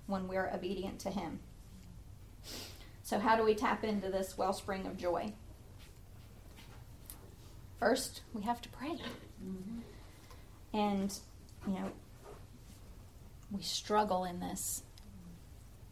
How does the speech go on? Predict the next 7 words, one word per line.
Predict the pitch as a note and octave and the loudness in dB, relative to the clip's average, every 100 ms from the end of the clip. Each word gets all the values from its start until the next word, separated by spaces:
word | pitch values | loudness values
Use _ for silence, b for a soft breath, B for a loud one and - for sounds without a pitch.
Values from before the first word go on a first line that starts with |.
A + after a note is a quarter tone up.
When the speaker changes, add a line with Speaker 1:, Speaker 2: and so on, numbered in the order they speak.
| - - - - - - - - - | -14 -14 -14 -14 -14 -14 -14 -14 -12
Speaker 1:
Um, | F3+ G#3 G#3 G#3 - - - - - | -10 -8 -8 -10 -14 -16 -16 -16 -6
we | G#3 | -4
can | - F#3+ | -2 4
have | G3+ G3+ | 8 8
an | G3 | 8
attitude | F#3+ G3 A#3+ - C#4 C#4+ B3 | 8 8 8 8 6 8 8
of | - B3 B3 B3 - | 12 12 12 12 4